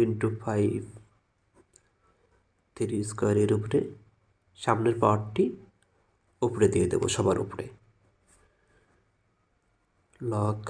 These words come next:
ফাইভ স্কয়ার, টু স্কয়ার into থ্রি।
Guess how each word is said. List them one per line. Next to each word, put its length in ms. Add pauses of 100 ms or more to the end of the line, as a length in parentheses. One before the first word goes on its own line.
(2750)
ফাইভ 280 (200)
স্কয়ার, 340 (1800)
টু 60 (180)
স্কয়ার 240 (100)
into 240 (220)
থ্রি। 180